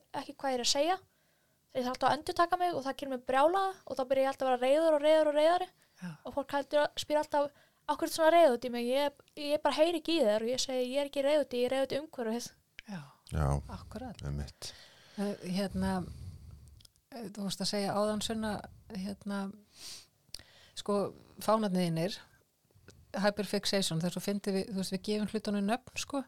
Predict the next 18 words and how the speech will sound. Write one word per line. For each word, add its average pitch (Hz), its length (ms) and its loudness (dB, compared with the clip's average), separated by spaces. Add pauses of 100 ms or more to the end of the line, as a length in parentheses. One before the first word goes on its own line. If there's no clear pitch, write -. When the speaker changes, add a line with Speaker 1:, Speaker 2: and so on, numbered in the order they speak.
(180)
Speaker 1:
Já. 233 140 -4 (240)
Speaker 2:
Þetta 202 160 -8
er 175 80 2
áhugamál, 226 500 2
þetta 202 260 -4
er, 196 100 -4
eh, - 280 -10
svona 196 200 -2
einhver - 180 -4
ástríða 208 340 -2
sem 202 140 -4
þú 185 80 0
hefur. 208 320 -4 (220)
Speaker 1:
Já. 233 260 -4 (260)
Speaker 2:
Þetta 208 200 0
er 208 40 4
líka 226 360 4 (180)
að 113 80 0